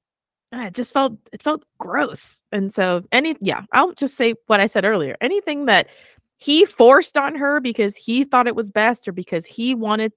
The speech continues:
her to fall in love with him, and it, it, everything was from a really selfish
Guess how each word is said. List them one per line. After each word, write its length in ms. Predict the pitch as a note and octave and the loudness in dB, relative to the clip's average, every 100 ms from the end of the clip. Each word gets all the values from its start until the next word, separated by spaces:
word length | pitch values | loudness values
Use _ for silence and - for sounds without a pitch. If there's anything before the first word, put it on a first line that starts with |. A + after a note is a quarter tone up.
| F3 | -4
her 180 | G3 | -2
to 80 | A3 | -2
fall 240 | G#3+ A3 A3 | 0 -2 -2
in 80 | F#3+ | -2
love 140 | G3+ | -4
with 140 | A3+ | -6
him, 260 | A#3 A3+ G3+ | -4 -4 -4
and 200 | D3+ D3+ _ _ _ _ _ - | -6 -8 _ _ _ _ _ -14
it, 100 | - | -6
it, 140 | A3+ - - | -4 -4 0
everything 580 | C#4 D4+ D4+ C#4+ C4+ B3+ | 2 2 0 -2 -4 -2
was 300 | A3 G#3+ - | -2 -2 -6
from 220 | - F#3 | -4 -2
a 80 | E3+ | -2
really 240 | G3 A3 | -2 -2
selfish 580 | A3+ - F3+ - F#3+ - | -2 -2 -4 -2 -6 -8